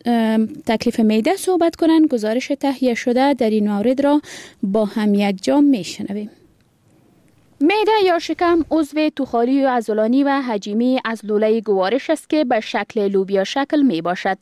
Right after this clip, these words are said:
و غذا پس از عبور از مری وارد معده می شود.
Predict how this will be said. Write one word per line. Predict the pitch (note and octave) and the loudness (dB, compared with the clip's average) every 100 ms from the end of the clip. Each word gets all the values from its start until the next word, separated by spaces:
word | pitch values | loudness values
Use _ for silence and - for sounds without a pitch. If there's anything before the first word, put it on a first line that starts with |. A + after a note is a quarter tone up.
| - | -2
و | C4+ C#4 C4+ | -2 0 -2
غذا | C4+ E4+ E4 | 0 -2 -2
پس | D#4 C4+ | -4 -2
از | A#3 | -4
عبور | A3+ A3+ C#4+ D4 | -4 -2 -2 0
از | A3+ A3 A3+ | -2 -6 -4
مری | A3 A3 D4 D#4+ | -4 0 2 2
وارد | A#3+ A3 G#3+ A#3+ | 2 0 0 0
معده | C#4+ C#4 B3+ A#3+ F3 | 0 2 0 -2 -4
می | E3+ | -6
شود. | E3 F#3+ F#3+ | -6 -2 -2